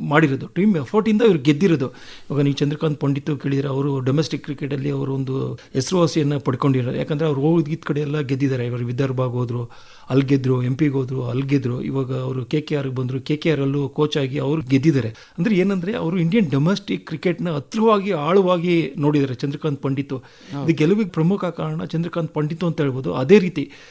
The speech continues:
Speaker 1: ಗೌತಮ್ ಗಂಭೀರ್ ಇರ್ಬೋದು, ಅವರು ಕೂಡ ಇವಾಗ ಮೆಂಟರ್ ಮಾಡಿದ್ರು ಕೆ ಕೆ ಆರ್ ನ. ಅವ್ರಿಗೆ ಏನಂದ್ರೆ, ಹಿಂದೆ ಕೂಡ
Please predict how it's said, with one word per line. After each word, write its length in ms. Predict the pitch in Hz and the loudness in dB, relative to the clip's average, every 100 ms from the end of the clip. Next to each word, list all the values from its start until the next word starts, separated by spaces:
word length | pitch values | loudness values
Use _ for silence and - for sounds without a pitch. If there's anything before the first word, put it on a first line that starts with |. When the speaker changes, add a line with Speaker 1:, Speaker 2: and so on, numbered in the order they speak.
| - | -10
Speaker 1:
ಗೌತಮ್ 440 | 127 131 156 160 147 | 0 2 4 2 2
ಗಂಭೀರ್ 280 | 139 143 139 | 2 2 0
ಇರ್ಬೋದು, 360 | 131 135 139 | -2 -4 -4
ಅವರು 220 | 135 143 | -2 -2
ಕೂಡ 200 | 139 147 | -4 -4
ಇವಾಗ 300 | 139 139 135 | -4 -2 -2
ಮೆಂಟರ್ 440 | 135 123 139 156 131 | 2 4 4 4 0
ಮಾಡಿದ್ರು 280 | 127 117 113 | -2 -4 -2
ಕೆ 140 | 143 | -2
ಕೆ 160 | 139 135 | -2 -4
ಆರ್ 100 | 117 | -4
ನ. 80 | |
ಅವ್ರಿಗೆ 460 | 123 - 160 214 185 | -8 2 6 6 4
ಏನಂದ್ರೆ, 280 | 175 160 190 | 2 0 -2
ಹಿಂದೆ 460 | 175 165 170 175 | 0 2 4 4
ಕೂಡ 180 | 180 156 | 2 0